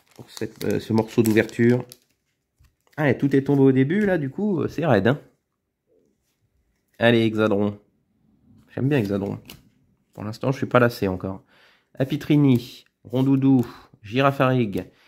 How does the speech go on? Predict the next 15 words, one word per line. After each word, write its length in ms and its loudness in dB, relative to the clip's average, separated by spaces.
euh, 180 4
Magirève, 920 0
Virvoreur. 880 0
Ouais, 200 -10
là, 100 -10
par 220 -20
contre, 260 -20
ouais, 240 -20
quand 140 -18
même. 180 -14
Euh, 360 4
récupération 760 -2
d'énergie 560 -4
supérieure. 1120 0
Férocinge 800 -6